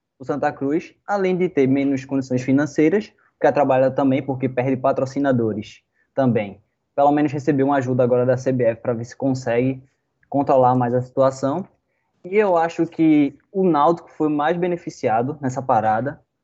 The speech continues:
do que o Sport. Porque se o Sport vem jogando mal, o Náutico vem jogando pior ainda. Dalpozo não sabe o que tá fazendo. Não, faz muito tempo que continua na mesma escalação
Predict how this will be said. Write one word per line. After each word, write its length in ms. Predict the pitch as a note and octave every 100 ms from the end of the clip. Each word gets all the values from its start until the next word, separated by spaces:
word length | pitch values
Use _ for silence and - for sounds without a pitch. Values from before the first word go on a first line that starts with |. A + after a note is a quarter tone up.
| _
do 140 | C#3
que 220 | C3+ C#3 D3
o 280 | D3 D#3
Sport. 460 | F3+ - A2 G2 - F3
Porque 280 | E3+ D#3+
se 140 | D3+ G#3+
o 20 |
Sport 360 | G#3+ - D#3 D3
vem 140 | D3+
jogando 360 | D3 C#3 C#3 C#3
mal, 360 | A2 A#2 C3 -
o 80 |
Náutico 340 | D#3+ D3+ D3+ D3+
vem 140 | D#3
jogando 380 | D3+ C#3 D3 D3
pior 280 | D3+ C#3+ E3+
ainda. 440 | D3+ G#2+ G2 F2 _ _ _ -
Dalpozo 520 | D#3+ E3+ E3 D#3+ F3
não 100 | E3+
sabe 240 | D#3+ C#3+
o 40 | C3+
que 100 | C#3
tá 120 | C#3
fazendo. 640 | C3 B2 A2 A2 A2+ B2+ - _ _ C3
Não, 460 | D3 D#3 D3+ C3
faz 260 | B2+ C3+ B2
muito 300 | D3+ F#3+ F#3
tempo 300 | D#3 C#3+ -
que 360 | D3 C#3 C3+ B2+
continua 440 | D3 C#3 D3 C#3
na 120 | C#3
mesma 280 | C3 D3 E3+
escalação 800 | E3 D#3+ D#3 C#3+ - A#2 C3